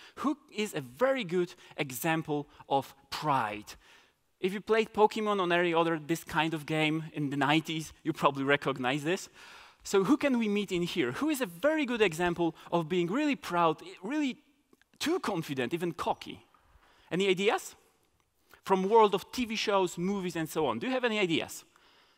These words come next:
Try to guess. Who?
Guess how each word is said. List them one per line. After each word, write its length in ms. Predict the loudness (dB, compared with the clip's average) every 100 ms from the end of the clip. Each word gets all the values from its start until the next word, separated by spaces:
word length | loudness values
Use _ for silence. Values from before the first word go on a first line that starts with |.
| _
Try 160 | -2 0
to 80 |
guess. 360 | 0 -4 -4 -18 _ _ _ _ _ _ -20 _ _ _ _ _ _ _ _ _ _ _ _ _ _ _ _ _ _ _ _ _ _ _ _ _ _ _ _ _
Who? 240 | 2 2